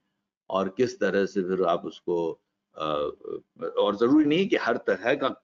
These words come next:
अ, आपको कचरा साफ करना होता है। कुछ कचरे रहने देते हैं हम लोग, कुछ कचरों का ज्यादा, अ, जो, जो ज्यादा प्रभावित करते हैं हमारी process के cycle time को,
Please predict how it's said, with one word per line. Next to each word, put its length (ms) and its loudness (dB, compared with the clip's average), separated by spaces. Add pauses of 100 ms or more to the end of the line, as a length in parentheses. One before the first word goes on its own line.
(200)
अ, 300 -10
आपको 480 0 (320)
कचरा 280 -2
साफ 300 -2
करना 200 -2
होता 320 -4
है। 120 -10 (480)
कुछ 340 -6
कचरे 440 2 (540)
रहने 400 -4
देते 280 0
हैं 100 0
हम 140 -6
लोग, 240 -6 (260)
कुछ 220 -14 (120)
कचरों 260 -4
का 160 -2
ज्यादा, 500 2
अ, 180 -4 (260)
जो, 640 -12
जो 280 -6
ज्यादा 200 -2
प्रभावित 460 -2
करते 320 -4
हैं 60 0
हमारी 240 0
process 400 -6
के 100 -6
cycle 360 -2
time 260 -6
को, 260 -10